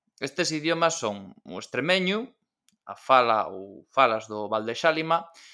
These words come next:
e o portugués raiano, que se fala tanto en Olivenza como nas aldeas, eh, doutra zona da fronteira máis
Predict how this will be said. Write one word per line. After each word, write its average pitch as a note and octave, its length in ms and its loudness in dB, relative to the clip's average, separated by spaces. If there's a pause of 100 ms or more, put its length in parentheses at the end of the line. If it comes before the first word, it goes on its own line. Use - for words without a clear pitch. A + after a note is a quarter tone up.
(240)
e B2+ 80 0
o C3 80 0
portugués C#3 400 2
raiano, A#2 640 2
que - 160 -18
se G#2+ 80 -16
fala B2 320 2
tanto A2+ 320 0
en - 0 -
Olivenza E3 800 -2
como G#2+ 160 -10
nas G#2+ 160 -8
aldeas, C3 640 2
eh, A2+ 240 0
doutra A#2+ 240 -2
zona C3 240 0
da B2 80 6
fronteira A#2+ 480 0
máis A2+ 160 0